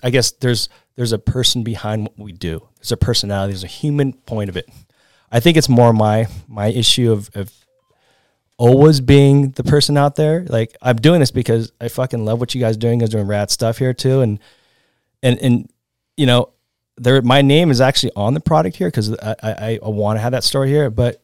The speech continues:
I'm just, I'm, it's just more that thing about, like, I don't need to be the person. My social sucks, you know? <laughs> Uh, my social thing is, is it's just, um,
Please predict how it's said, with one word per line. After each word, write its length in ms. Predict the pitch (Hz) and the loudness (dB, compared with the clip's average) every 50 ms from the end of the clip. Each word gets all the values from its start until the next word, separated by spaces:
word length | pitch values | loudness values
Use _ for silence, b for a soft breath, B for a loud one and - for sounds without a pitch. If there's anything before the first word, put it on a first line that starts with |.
| _ _ - | _ _ -4
I'm 160 | 127 143 139 | -2 0 2
just, 340 | 151 165 147 - - - - - | 2 2 0 0 -2 -6 -8 -6
I'm, 180 | 139 135 131 - _ | -4 -4 -6 -6 _
it's 240 | - 147 131 - - | -10 -10 -8 -6 -2
just 200 | - 180 170 - | -2 -2 0 0
more 240 | 156 147 147 143 139 | 0 2 2 2 2
that 120 | 131 117 | 2 0
thing 220 | - - 123 123 123 | -2 -4 -4 -2 -2
about, 300 | 117 113 113 110 - 113 | -2 -2 -2 -4 -4 -6
like, 280 | 117 107 107 - - _ - | -8 -8 -8 -10 -16 _ -8
I 120 | - 135 | -2 0
don't 160 | 160 165 131 131 | 2 2 2 2
need 180 | 127 127 123 | 0 0 0
to 60 | 127 | -2
be 100 | 127 135 | -2 -2
the 120 | 135 123 - | -2 0 0
person. 340 | 131 135 135 - 143 143 127 | 0 0 0 0 -2 0 0
My 120 | 117 117 | 0 0
social 440 | 117 - - 117 113 107 - 120 107 | 0 -2 -2 -4 -6 -6 -6 -8 -8
sucks, 560 | - - - 101 104 139 - - - - - | -6 -6 -6 -4 -4 -6 -6 -8 -10 -10 -8
you 60 | 151 131 | -4 -2
know? 280 | 135 139 147 165 170 - | 0 0 2 0 0 2
<laughs> 480 | - 208 139 - - - - - - - | 2 2 2 2 -2 -16 -14 -14 -14 -10
Uh, 280 | 113 113 135 123 131 - | -4 0 2 2 2 2
my 140 | 139 123 120 | 2 2 2
social 280 | 110 - 131 120 117 131 | 2 2 2 0 0 0
thing 140 | 139 135 131 | 0 2 2
is, 140 | 131 123 131 - | 2 0 0 -2
is 200 | - 127 117 113 | -2 -2 -2 0
it's 200 | 127 117 - - | -2 -2 0 2
just, 300 | - 143 123 - - - | 2 2 2 2 -2 -4
um, 340 | 120 120 117 113 110 110 110 | -2 0 0 0 0 -4 -8